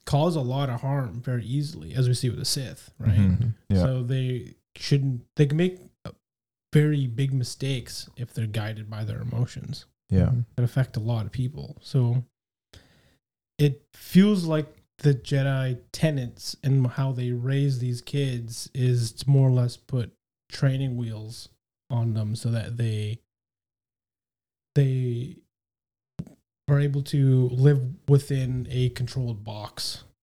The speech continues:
Speaker 3: Hmm.
Speaker 1: to not
Speaker 2: Yeah.
Speaker 1: harm others.
Speaker 2: So that it's more
Speaker 3: Mm-hmm.
Speaker 2: instinct rather than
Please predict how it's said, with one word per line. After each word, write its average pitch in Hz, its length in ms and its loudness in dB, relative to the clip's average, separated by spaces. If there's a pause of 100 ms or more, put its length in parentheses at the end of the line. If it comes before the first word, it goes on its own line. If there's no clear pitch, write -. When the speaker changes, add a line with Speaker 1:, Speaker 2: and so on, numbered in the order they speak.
(280)
Speaker 3:
Hmm. 127 260 8
Speaker 1:
to - 140 0
not 110 380 -6 (1000)
Speaker 2:
Yeah. 104 220 8
Speaker 1:
harm - 140 0
others. 110 520 -8
Speaker 2:
So - 100 4
that 110 120 10
it's 98 120 4
more 101 300 8
Speaker 3:
Mm-hmm. - 100 4
Speaker 2:
instinct 101 560 6
rather 90 340 4
than 87 460 4